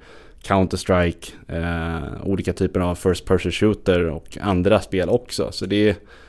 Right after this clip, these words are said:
de stora tävlingsspelen som är mycket då F P S, first person shooter, moba, multiplayer, eh, battle arena, eh, och, eh, ja, en del olika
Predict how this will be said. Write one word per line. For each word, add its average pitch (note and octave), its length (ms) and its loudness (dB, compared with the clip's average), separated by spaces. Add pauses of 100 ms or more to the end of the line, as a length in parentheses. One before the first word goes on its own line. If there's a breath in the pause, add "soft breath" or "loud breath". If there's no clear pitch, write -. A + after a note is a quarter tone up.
(340 soft breath)
de G2 160 0
stora G#2 380 0
tävlingsspelen G2 840 2
som F#2 160 -4
är F2 100 0
mycket F#2 560 2
då E2+ 100 -2
F F2+ 180 -2
P F#2+ 100 2
S, - 180 0
first F2+ 260 -2
person - 220 -4
shooter, A2+ 420 0
moba, F#2 520 2
multiplayer, F2+ 1120 -2
eh, E2 60 -6 (200)
battle F#2+ 400 2
arena, G2+ 480 6 (520 loud breath)
eh, F2+ 520 0
och, - 600 -4
eh, F2 360 2 (340)
ja, A#2+ 100 0
en A2+ 100 4
del G#2+ 240 6
olika G2+ 380 2